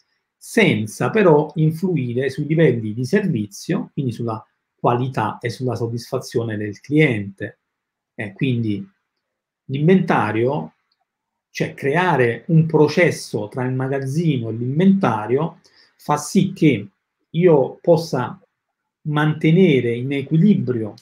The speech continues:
quello che è, diciamo, la differenza fra i costi e le vendite, e facendo quello, eh, io do soddisfazione alla mia azienda, quindi miglioro e massimizzo i profitti,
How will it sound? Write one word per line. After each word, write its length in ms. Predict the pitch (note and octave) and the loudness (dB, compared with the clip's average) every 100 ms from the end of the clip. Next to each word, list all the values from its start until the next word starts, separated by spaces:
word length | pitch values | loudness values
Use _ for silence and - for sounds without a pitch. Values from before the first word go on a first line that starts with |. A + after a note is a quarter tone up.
| _ | _
quello 300 | - C3 C3 | 0 2 2
che 360 | C#3+ D3 C#3 C3 | 2 2 0 -2
è, 40 | |
diciamo, 320 | B2+ D3+ C#3 | -6 -4 -2
la 100 | B2+ | -2
differenza 1000 | B2+ C3 - C#3+ E3 C3 B2 - G#2+ G2 _ _ _ _ _ | -4 -8 -4 0 2 0 -4 -8 -12 -12 _ _ _ _ _
fra 280 | - C#3 | 0 2
i 100 | C3 | 2
costi 720 | C3+ E3 D#3 D#3+ _ C#3+ B2+ - _ _ _ - - _ - | 4 6 6 2 _ -6 -6 -8 _ _ _ -20 -20 _ -20
e 140 | - C#3 | -2 0
le 140 | D3 | 2
vendite, 680 | C#3 A#2 G#2 A2+ F#3 G3+ - _ _ _ | 0 -2 -4 -6 -4 -4 -8 _ _ _
e 160 | C#3+ | -2
facendo 500 | C#3 D#3 E3 F#3 G3 | 2 2 2 6 6
quello, 720 | F#3+ F3+ F3+ F3+ F#3 G3 - _ - | 8 6 6 2 2 0 -4 _ -8
eh, 320 | A#2+ A2+ A#2+ | -4 -4 -4
io 440 | D#3 D#3 C3+ B2 - _ _ | 0 2 4 0 -10 _ _
do 360 | _ C#3 F3+ | _ 2 2
soddisfazione 800 | F#3+ - C3+ C3 - C3 - A3+ | 2 0 0 -4 -8 -10 -4 -4
alla 140 | C3+ A#2+ | -2 -4
mia 140 | A#2 | -6
azienda, 460 | A2+ A2+ G#2+ G#2+ A2 | -10 -12 -14 -14 -4
quindi 300 | F3 E3 A2+ - _ _ | -2 0 -4 -10 _ _
miglioro 600 | C3 C3+ C3+ G3+ A#3 A#3 | -8 -8 2 6 8 6
e 40 | |
massimizzo 600 | G#3+ G#3+ G3 G3+ G3+ G3 | 4 0 -2 -2 -2 -2
i 40 | G3+ | 0
profitti, 680 | G3+ G3+ E3 D#3+ _ E3 | -2 -2 -6 -8 _ -8